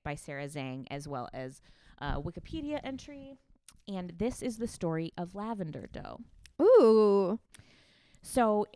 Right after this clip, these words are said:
Speaker 1: on October twenty-ninth, two thousand six, the body of a young woman was found in the woods of Kilgore,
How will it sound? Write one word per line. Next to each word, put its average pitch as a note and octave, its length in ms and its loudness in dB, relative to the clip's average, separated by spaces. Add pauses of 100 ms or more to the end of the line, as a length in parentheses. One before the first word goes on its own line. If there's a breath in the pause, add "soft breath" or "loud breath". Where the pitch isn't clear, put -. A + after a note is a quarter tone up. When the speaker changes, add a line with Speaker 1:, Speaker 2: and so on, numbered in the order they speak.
(180)
Speaker 1:
on G#3 140 -6
October D4 340 -4
twenty-ninth, G3+ 600 -6
two - 160 -8
thousand F3 320 -6
six, - 600 -16
the F3+ 160 -4
body G3 520 -4
of F#3+ 120 -2
a F#3+ 60 -2
young E3+ 300 -4
woman C#3+ 480 -6 (100)
was E3+ 220 -4
found D3+ 480 -8
in G3 160 -8
the G3+ 100 -4
woods D3+ 500 -6
of D#3+ 160 -12
Kilgore, C#3+ 640 -6